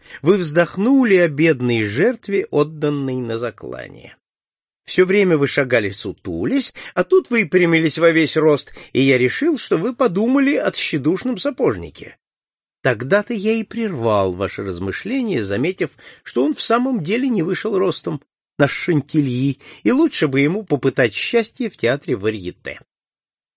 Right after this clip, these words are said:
Несколько дней спустя после этого разговора мы читали вечернее издание судебного листка,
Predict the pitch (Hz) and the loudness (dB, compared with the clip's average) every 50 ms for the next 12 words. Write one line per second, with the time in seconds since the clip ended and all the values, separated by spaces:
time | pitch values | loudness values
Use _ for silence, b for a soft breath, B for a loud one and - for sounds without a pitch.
0 | _ _ _ _ _ _ _ _ _ _ _ _ _ _ _ _ _ _ _ _ | _ _ _ _ _ _ _ _ _ _ _ _ _ _ _ _ _ _ _ _
1 | _ _ _ _ _ _ _ _ _ _ _ _ _ _ _ - - 131 214 247 | _ _ _ _ _ _ _ _ _ _ _ _ _ _ _ -6 -2 -2 0 -2
2 | - - - 160 - - 113 101 95 98 104 113 120 117 - - - - 104 - | -2 -4 -6 -6 -6 -6 -8 -6 -4 -2 -2 -2 -2 -2 -4 -8 -12 -10 -10 -10
3 | - - - 104 95 76 73 - - - - - 78 71 - - - - - 69 | -10 -8 -6 -6 -6 -6 -8 -14 -18 -16 -14 -12 -12 -12 -12 -14 -16 -14 -14 -14
4 | 73 73 76 76 113 165 208 214 196 - _ _ _ _ _ _ _ _ _ _ | -12 -10 -8 -6 -4 -4 -6 -6 -10 -14 _ _ _ _ _ _ _ _ _ _
5 | _ _ _ - - 202 247 - - 226 196 - 214 214 226 220 196 190 170 - | _ _ _ 0 2 2 2 2 -2 -6 -4 -2 -2 -2 -2 -2 -6 -8 -6 -4
6 | - 185 180 175 175 165 156 147 135 127 117 113 113 135 175 196 196 190 170 147 | -2 -2 0 0 0 0 0 0 0 -2 -2 -4 -4 -2 -2 -2 -2 -4 -6 -6
7 | - - 151 139 170 180 165 156 156 160 151 160 160 160 151 - - - - - | -6 -8 -6 -2 -2 -2 -2 -2 -4 -4 -4 -4 -6 -8 -8 -10 -12 -14 -12 -6
8 | - 101 87 76 - | -4 -4 -4 -4 -8